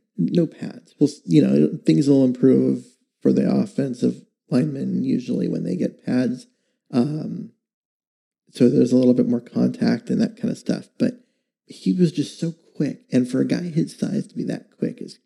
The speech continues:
is, is kind of scary. Um, I will say that he was a pass rusher that day. Um, when they were doing coverage drills where it was,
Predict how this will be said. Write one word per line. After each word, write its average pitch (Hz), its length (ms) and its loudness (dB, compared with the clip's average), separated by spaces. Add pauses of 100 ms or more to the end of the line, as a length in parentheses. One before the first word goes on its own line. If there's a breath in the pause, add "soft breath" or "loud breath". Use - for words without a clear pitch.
(100)
is, - 320 -14
is - 160 -10
kind - 180 -10
of - 80 -16
scary. - 400 -4 (480)
Um, 131 240 0
I 156 80 6
will 185 200 8
say 175 240 4
that 131 200 0
he 139 600 -2 (520)
was 127 840 2 (200)
a - 60 -10
pass - 380 -4
rusher - 440 -10 (880)
that - 200 -4
day. - 220 -14 (760)
Um, 117 360 0
when 131 160 6
they 127 160 0
were 123 220 2
doing 135 800 0 (840)
coverage 135 560 2
drills 135 440 2
where 123 140 2
it - 100 0
was, - 480 -2